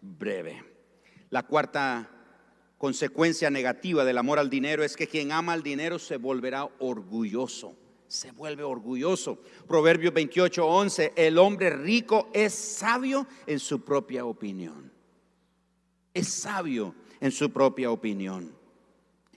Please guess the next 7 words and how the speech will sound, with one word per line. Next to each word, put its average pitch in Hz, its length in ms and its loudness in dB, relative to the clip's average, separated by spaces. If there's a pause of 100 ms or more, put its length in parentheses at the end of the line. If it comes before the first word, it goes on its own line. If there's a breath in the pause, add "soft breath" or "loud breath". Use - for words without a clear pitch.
(220 soft breath)
Si 156 160 0
acumula 160 480 6
riquezas, 185 760 -2
es 147 180 -2
fácil 180 480 2
sentirse 160 640 -2
independiente. 131 880 -8